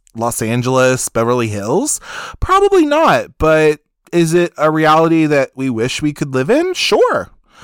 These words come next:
And so I, I look at To Wong Foo similarly to that. But To Wong Foo is considered groundbreaking for being the first mainstream Hollywood production to depict drag queens.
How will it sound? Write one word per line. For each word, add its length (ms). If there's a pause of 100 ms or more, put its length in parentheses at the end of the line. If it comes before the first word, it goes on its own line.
(220)
And 240
so 200
I, 260
I 140
look 180
at 80
To 180
Wong 180
Foo 260
similarly 640
to 140
that. 280 (640)
But 140
To 140
Wong 180
Foo 240
is 180
considered 540
groundbreaking 760
for 100
being 260
the 100
first 360
mainstream 500
Hollywood 380
production 560 (300)
to 120
depict 360
drag 300
queens. 520